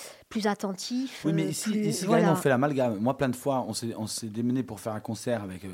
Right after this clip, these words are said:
Speaker 2: Casablanca Drivers ou, ou autre, et on vient me voir, on dit, euh, « Vous pouvez me chanter, euh,
Speaker 1: <laughs> Eh
Speaker 2: celle
Speaker 1: oui.
Speaker 2: des Rolling Stones qui fait
Speaker 1: Parce
Speaker 2: wouhou ? »
Speaker 1: que,
Speaker 2: Eh ben
Speaker 1: parce que
Speaker 2: non,
Speaker 1: oui.
Speaker 2: non, c'est un concert. « Ouais, mais on se fait chier, on danse pas. » Ben ouais, ben alors,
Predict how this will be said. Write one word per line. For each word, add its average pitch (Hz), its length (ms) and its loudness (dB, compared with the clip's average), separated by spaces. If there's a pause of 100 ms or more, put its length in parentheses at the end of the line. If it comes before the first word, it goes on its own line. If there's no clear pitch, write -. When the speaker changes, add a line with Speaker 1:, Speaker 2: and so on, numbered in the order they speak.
Speaker 2:
Casablanca 101 420 -10
Drivers 101 440 -8
ou, 98 180 -16
ou 110 140 -8
autre, 147 100 -10 (340)
et 113 140 2
on 117 160 -2
vient 117 200 -4
me 117 100 2
voir, 143 180 0
on 131 80 -2
dit, 113 140 -4
euh, « 110 160 -2 (320)
Vous 135 160 -4
pouvez 262 260 0
me 151 140 6
chanter, 147 560 4
euh, 127 800 4
Speaker 1:
<laughs> - 40 4
Eh 226 120 6
Speaker 2:
celle 151 140 8
Speaker 1:
oui. 165 60 8
Speaker 2:
des 160 40 10
Rolling 151 260 4
Stones 160 220 6
qui 135 160 -2
fait 240 140 4
Speaker 1:
Parce 135 60 6
Speaker 2:
wouhou ? » 220 140 6
Speaker 1:
que, 233 320 10
Speaker 2:
Eh - 20 2
ben - 180 4
Speaker 1:
parce - 0 -
que - 60 6
Speaker 2:
non, 190 380 8
Speaker 1:
oui. 262 60 6
Speaker 2:
non, 175 280 4
c'est 131 100 -4
un 123 80 0
concert. « 139 200 -4 (240)
Ouais, 185 120 8
mais 175 100 4
on 170 80 4
se 165 140 -4
fait - 120 2
chier, 190 280 0
on 156 80 4
danse 147 200 0
pas. » 117 260 4
Ben 98 220 -6
ouais, 139 180 2
ben 101 120 -6
alors, 101 200 -8